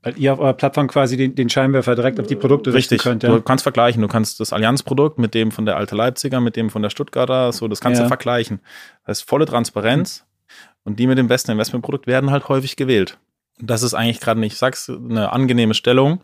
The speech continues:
Speaker 1: Mhm.
Speaker 2: Und das wollen wir auch weitermachen, weil was passiert dadurch? Dadurch werden nicht nur wir und unsere Kunden besser, sondern Versicherer werden besser. Und bestenfalls irgendwann erkennen auch andere Berater da draußen, „Okay, ich nehme jetzt doch dieses gute Investmentprodukt und vermittle das.“
Speaker 1: Ja.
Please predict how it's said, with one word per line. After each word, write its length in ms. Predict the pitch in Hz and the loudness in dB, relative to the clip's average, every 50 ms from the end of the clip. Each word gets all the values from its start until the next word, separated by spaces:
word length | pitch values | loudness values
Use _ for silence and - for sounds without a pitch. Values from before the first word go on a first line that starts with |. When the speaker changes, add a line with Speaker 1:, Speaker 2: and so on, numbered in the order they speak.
| _ | _
Speaker 1:
Mhm. 320 | 127 131 135 131 135 143 143 - _ | 2 4 4 4 4 2 0 -4 _
Speaker 2:
Und 80 | - 110 | -4 -4
das 140 | 110 104 - | -4 0 0
wollen 100 | 117 110 | 2 2
wir 60 | 107 | 2
auch 100 | 101 98 | 2 2
weitermachen, 520 | 104 113 - - 131 127 123 - - 113 | 2 2 2 0 0 0 0 -2 -2 -2
weil 120 | 101 101 98 | -2 0 -2
was 100 | 104 - | -2 -4
passiert 340 | - - - - 156 147 - | -4 -6 -4 -2 -2 0 0
dadurch? 400 | 107 98 101 95 92 - - - _ _ _ _ _ _ _ - _ _ _ _ _ _ | 0 0 2 0 -2 -2 -6 -14 _ _ _ _ _ _ _ -20 _ _ _ _ _ _
Dadurch 240 | - 104 104 95 | -2 -2 -2 0
werden 260 | 98 110 104 101 101 101 | 2 2 2 4 2 0
nicht 200 | 104 104 - 113 | -2 -2 -2 -2
nur 180 | 98 92 95 | -2 -2 0
wir 240 | 107 120 131 151 156 | 0 2 2 4 2
und 80 | 135 107 | 2 2
unsere 300 | 113 127 - - 135 120 | 0 -2 -2 -2 -4 -2
Kunden 320 | - 143 143 - - 131 | -2 -2 -2 -2 -6 -4
besser, 460 | - 123 123 - - 143 160 175 - - _ | -2 -2 -2 0 0 -2 -2 -2 -8 -14 _
sondern 300 | _ - - 104 104 98 | _ -10 -6 -6 -6 -6
Versicherer 680 | - - 104 - - - - 131 - - 127 143 139 131 | -6 -8 -8 -8 -6 -6 -6 -6 -6 -4 -2 -2 0 0
werden 320 | 135 135 139 139 143 135 | 2 0 0 0 -2 0
besser. 440 | 139 135 135 - - 151 156 175 170 - _ _ _ _ _ _ _ _ _ | 0 0 0 0 0 0 0 0 -2 -8 _ _ _ _ _ _ _ _ _
Und 100 | - 104 | -10 -2
bestenfalls 540 | 101 110 113 - - 123 - 127 127 123 - | -2 -2 -2 -2 -4 -4 0 0 0 0 0
irgendwann 580 | - - 135 143 147 127 107 110 120 135 143 131 | -4 -4 -2 0 0 0 2 2 2 2 0 -4
erkennen 320 | 78 98 - - 117 110 | -6 -10 -6 -4 -2 -2
auch 120 | 107 98 - | -2 -2 -2
andere 280 | - 120 113 110 104 | -2 0 0 0 0
Berater 400 | 95 104 95 107 117 135 - 120 | -2 -2 0 0 0 0 0 -2
da 120 | 107 - 98 | -6 -6 -8
draußen, 360 | - - 101 110 104 - 104 | -4 -2 -2 -2 -2 -2 -6
„Okay, 180 | 104 - - | -6 -4 -6
ich 120 | 117 107 - | -6 -4 -4
nehme 160 | 107 104 107 | -4 -4 -4
jetzt 160 | 101 - - | -4 -2 -2
doch 140 | 131 - - | -2 -2 -2
dieses 380 | - - 107 98 107 104 - - | -6 -6 -6 -4 -4 -8 -8 -4
gute 260 | - 131 131 131 113 | -2 0 0 0 0
Investmentprodukt 680 | 104 101 107 117 - - 120 113 - 123 120 117 - - | 0 0 -2 -2 -2 -4 -6 -4 -4 -6 -6 -6 -6 -6
und 80 | 110 | -6
vermittle 360 | - - 113 120 120 - 120 107 | -2 0 0 0 2 0 0 0
das.“ 280 | 117 117 - - - - - - - - | 0 0 -2 -4 -10 -16 -20 -20 -14 -4
Speaker 1:
Ja. 180 | - 127 131 - | -2 -2 -2 -2